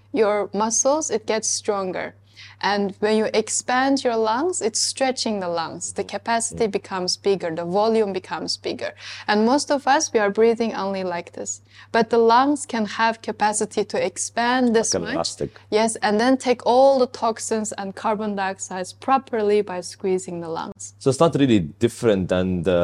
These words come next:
Speaker 2: um, oxygen advantage breath
Speaker 1: Yeah.
Speaker 2: work was, which is, we, I, I, look, I took one of the certification, which called nasal breathing or oxygen advantage.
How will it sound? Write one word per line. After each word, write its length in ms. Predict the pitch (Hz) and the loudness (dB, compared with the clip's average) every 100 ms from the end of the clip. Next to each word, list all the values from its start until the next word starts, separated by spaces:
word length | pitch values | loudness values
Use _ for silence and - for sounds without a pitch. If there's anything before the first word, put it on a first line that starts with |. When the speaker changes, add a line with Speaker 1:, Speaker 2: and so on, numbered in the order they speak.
| 87 | 2
Speaker 2:
um, 260 | 85 82 - - | -2 -8 -12 -8
oxygen 380 | 107 127 98 98 | -4 -2 -2 -2
advantage 960 | 85 78 92 98 - 80 69 - - _ - | -4 0 -2 -2 -4 -6 -6 -12 -14 _ -12
breath 360 | 73 85 78 | -2 -2 0
Speaker 1:
Yeah. 100 | 247 | -2
Speaker 2:
work 220 | 85 82 76 | -2 -2 -2
was, 240 | 82 80 | -4 -2
which 200 | 92 - | -6 -4
is, 220 | 95 80 - _ _ - - | -6 -6 -14 _ _ -20 -14
we, 480 | 73 113 123 120 120 | -6 2 4 4 2
I, 320 | - 95 - | 0 -2 -2
I, 40 | 78 - _ | -6 -8 _
look, 160 | 90 - | -4 0
I 120 | 95 | -2
took 320 | - 104 - | -2 -6 -4
one 180 | 92 87 | -4 -4
of 140 | 82 | -4
the 340 | 87 82 80 78 | -4 -2 -2 -4
certification, 720 | - 90 - 87 90 110 92 | -6 -10 -10 -6 -6 -6 -8
which 180 | 78 - | -10 -8
called 420 | 82 80 73 - | -6 -6 -6 -12
nasal 320 | 82 82 80 | -6 -4 -2
breathing 460 | 73 82 82 82 - | -4 -4 -4 -6 -6
or 160 | 71 | -6
oxygen 340 | 85 - 87 71 | -6 -6 -8 -8
advantage. 540 | 71 87 101 147 147 | -6 -6 -2 -4 -4